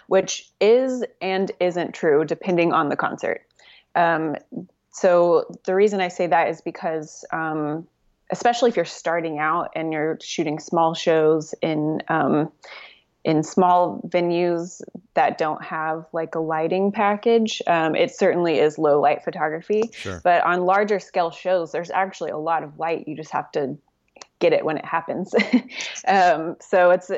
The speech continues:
Speaker 1: it's a lot of, um, trial and error. It's a lot of, um, throwing out the photos that didn't work out when you took them. Um, so I, I, on tour, since I'm with the band through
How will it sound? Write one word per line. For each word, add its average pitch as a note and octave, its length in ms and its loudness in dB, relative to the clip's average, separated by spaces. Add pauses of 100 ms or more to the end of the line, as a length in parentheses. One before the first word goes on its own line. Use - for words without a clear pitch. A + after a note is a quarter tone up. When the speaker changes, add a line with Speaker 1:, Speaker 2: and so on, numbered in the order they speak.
(100)
Speaker 1:
it's F#3 160 -6
a G3+ 80 -2
lot F#3+ 240 2
of, F3+ 320 -4
um, D#3+ 360 -10
trial F#3 380 -2
and F3 200 -8
error. F3+ 600 -4
It's E3 140 -10
a E3 60 -4
lot E3 400 0
of, D#3+ 360 0 (120)
um, E3 420 -2 (280)
throwing E3 360 4
out - 340 -2 (380)
the F3+ 120 2
photos E3+ 500 4
that F3 320 0 (260)
didn't E3+ 300 0
work F3+ 260 2
out F3 240 4
when F#3 140 -4
you F3 120 -6
took F3+ 280 -8
them. G3 320 -6 (420)
Um, F3+ 420 4
so F#3 640 4 (840)
I, F#3 200 2 (140)
I, G3 300 0
on B3 200 0
tour, G#3+ 840 2 (220)
since G3+ 300 -8
I'm G3 180 -2
with F#3+ 400 -2
the F#3 220 -2
band F3 540 -2 (160)
through F3 420 4